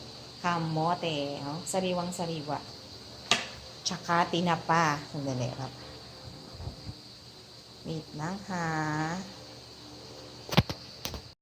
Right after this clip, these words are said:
Meron tayong tinapa. Ayan, tinapa. Binili namin sa labas. Seven, ano yan, dalawang balot.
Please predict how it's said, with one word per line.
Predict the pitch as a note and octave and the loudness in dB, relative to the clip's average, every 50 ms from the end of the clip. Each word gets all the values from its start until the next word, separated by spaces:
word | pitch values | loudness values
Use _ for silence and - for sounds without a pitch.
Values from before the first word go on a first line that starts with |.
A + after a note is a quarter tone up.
| _ A#3 | _ 4
Meron | A#3 A#3 A#3 | 4 8 10
tayong | A#3 A3+ A3+ A3+ A3+ A3 A3+ A3+ | 10 10 12 10 10 8 6 6
tinapa. | - A3+ G#3+ G#3+ G3+ G3+ G3+ - F3 F3 E3+ E3+ E3+ F3 F#3 G3+ G#3+ A3+ A#3 - - - | 6 6 8 8 8 8 10 10 10 12 12 12 10 10 8 8 6 4 2 0 0 0
Ayan, | - D3 C#3+ C#3+ D3+ D#3 D#3 | 2 2 2 2 2 2 2
tinapa. | D3+ D#3 D#3 D3 - - C#3+ C#3+ D3 - - - - - - - - - - - - - - - - - - | 4 4 4 4 4 4 4 4 4 2 -2 -6 -8 -8 -8 -6 -4 -2 0 2 2 4 4 2 0 0 -2
Binili | - F#3+ G3+ G3+ G3+ G3+ G3+ G3+ | 2 6 8 8 10 10 10 10
namin | F#3+ F#3+ F#3 F#3 G3 G3 | 10 10 10 10 8 8
sa | - F#3+ | 8 10
labas. | F#3 F3 E3 D#3+ D#3 D3+ D3 D3+ - - - - - C3+ - - - - - - - - - - - - - - - - - | 8 8 8 8 8 8 8 8 6 6 8 10 12 12 12 12 12 12 10 8 6 4 0 0 2 4 2 2 2 -2 2
Seven, | - - - G3+ F#3+ G3 G#3 G3 | 4 6 8 8 8 8 6 8
ano | - G3+ G3+ G#3 | 8 8 10 10
yan, | F#3+ F3 D#3+ D#3+ | 10 8 6 6
dalawang | E3 F#3 F#3+ G#3 G#3 G#3 G#3 G3+ | 6 8 10 10 10 10 10 10
balot. | F3+ F#3 F3 E3+ E3 D#3+ D#3 D3 C#3+ C#3 | 12 12 12 12 12 10 8 6 6 4